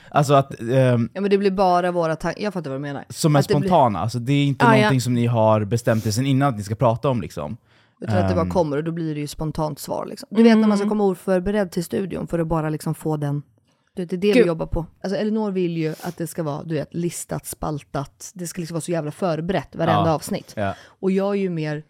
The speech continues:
Speaker 2: som jag är. Jag go with the flow, jag pratar om det som jag tänker på just då.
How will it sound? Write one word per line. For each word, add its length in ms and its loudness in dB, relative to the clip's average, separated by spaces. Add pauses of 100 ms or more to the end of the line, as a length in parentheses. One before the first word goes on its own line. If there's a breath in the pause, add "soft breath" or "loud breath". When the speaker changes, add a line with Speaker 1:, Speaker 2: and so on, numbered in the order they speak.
Speaker 2:
som 220 -4
jag 160 -4
är. 120 -10 (320)
Jag 200 -6
go 160 2
with 140 0
the 60 -8
flow, 240 -4
jag 100 -6
pratar 280 -8
om 60 -10
det 120 -8
som 140 -4
jag 280 -2 (720)
tänker 300 -2
på 140 -2
just 220 -2
då. 180 -6